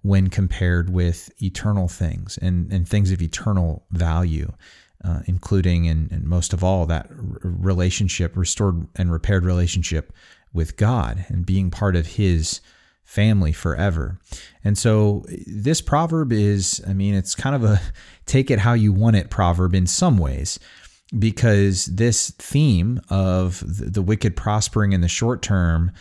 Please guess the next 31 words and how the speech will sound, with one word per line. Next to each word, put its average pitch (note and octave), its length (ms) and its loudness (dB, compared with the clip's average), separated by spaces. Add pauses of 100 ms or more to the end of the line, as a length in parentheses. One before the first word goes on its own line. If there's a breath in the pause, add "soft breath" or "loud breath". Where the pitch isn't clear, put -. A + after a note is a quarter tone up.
(340 loud breath)
but F2 100 -2
the F2 100 2
righteous F#2+ 420 2
prospering E2+ 600 0
in E2 140 2
the, D2+ 200 0
in E2+ 100 0
the D2 220 -2 (260)
long C3+ 360 2
term D#2 420 -2 (440 loud breath)
is F#2+ 580 0
something G2+ 480 0
that F2+ 580 0 (360)
can F#2+ 260 0
be F#2 400 0
an F2+ 140 0
encouragement G#2+ 1000 -2 (100)
if G2+ 260 -2
you F#2 200 0
find F2+ 480 0
yourself F2+ 760 -2 (480 soft breath)
suffering A#2 640 -2 (180)
or F2+ 340 -2
a-, F#2 220 -2
at F#2+ 160 0
the F#2+ 60 2
hands G2 500 0
of F#2+ 480 -2
someone G#2 460 -2
who G2 260 2
is F#2 560 0